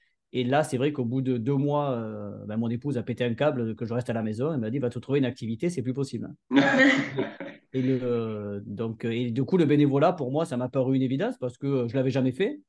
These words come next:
Speaker 1: Et je me suis dit, « Voilà, j'ai pas une nécessité folle de retravailler dans les médias. » Donc, finalement, le bénévolat, c'était parfait. Et du coup, je voulais aussi un bénévolat qui a du sens. Et donc, j'ai cherché plusieurs associations. J'ai trouvé celle-ci d'aide aux familles défavorisées. Moi, ça me parlait parce que j'avais des enfants.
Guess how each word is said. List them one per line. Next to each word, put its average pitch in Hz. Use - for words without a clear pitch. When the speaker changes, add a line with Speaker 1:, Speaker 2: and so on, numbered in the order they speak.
Speaker 1:
Et -
je 110
me 127
suis 123
dit, « 151
Voilà, 131
j'ai 117
pas 147
une 147
nécessité 135
folle 147
de 120
retravailler 127
dans 127
les 117
médias. » 139
Donc, 117
finalement, 123
le 139
bénévolat, 123
c'était 151
parfait. -
Et 131
du 127
coup, 180
je 175
voulais 131
aussi 123
un 160
bénévolat 135
qui 165
a 139
du 135
sens. 131
Et 101
donc, 104
j'ai 110
cherché 117
plusieurs 127
associations. 123
J'ai 113
trouvé 123
celle-ci 123
d'aide 131
aux 120
familles 131
défavorisées. 117
Moi, 127
ça 127
me 120
parlait 143
parce 123
que 120
j'avais 113
des 110
enfants. 165